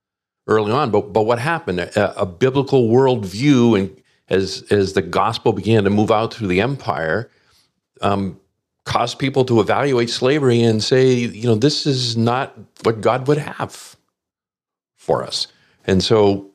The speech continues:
<clears throat> you know, just kind of that fundamental syllogism that if, that if money is the store of your labor,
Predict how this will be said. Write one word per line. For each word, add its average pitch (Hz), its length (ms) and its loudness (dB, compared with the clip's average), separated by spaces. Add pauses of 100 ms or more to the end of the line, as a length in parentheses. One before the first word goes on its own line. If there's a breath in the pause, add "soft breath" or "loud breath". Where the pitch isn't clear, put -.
(100)
<clears throat> - 160 -16
you 101 340 -4 (800)
know, 107 240 2
just - 260 -2 (1080)
kind 131 160 -2
of 127 60 -2
that 127 160 -2
fundamental 135 720 0
syllogism 104 840 0
that 101 120 4
if, 95 220 -4
that 98 120 4
if 90 80 0
money 127 440 0
is 98 240 -4
the 101 80 0
store 117 260 2
of 107 80 -2
your 110 120 0
labor, 107 420 2